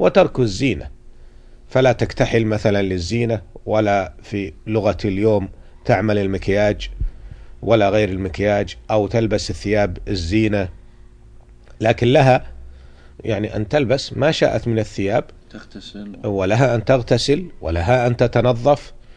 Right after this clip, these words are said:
Speaker 1: ولها أن تمارس جميع أمور حياتها سوى الزينة. ومن الإحداد عدم الخروج من بيت زوجها إلا لحاجة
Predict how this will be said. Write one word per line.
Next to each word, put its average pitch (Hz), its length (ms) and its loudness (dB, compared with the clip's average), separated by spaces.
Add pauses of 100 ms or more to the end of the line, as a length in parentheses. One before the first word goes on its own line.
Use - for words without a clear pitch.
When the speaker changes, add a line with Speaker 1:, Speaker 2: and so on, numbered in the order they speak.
(320)
Speaker 1:
ولها 120 460 4
أن 117 120 -2
تمارس 123 680 2 (580)
جميع 117 680 4
أمور 117 320 2
حياتها 139 680 2
سوى 160 300 4
الزينة. 95 420 -2 (840)
ومن 156 220 4
الإحداد 147 500 4
عدم 147 320 6
الخروج 131 600 2
من 127 280 0
بيت 123 300 2
زوجها 98 680 0 (880)
إلا 143 260 6
لحاجة 104 520 2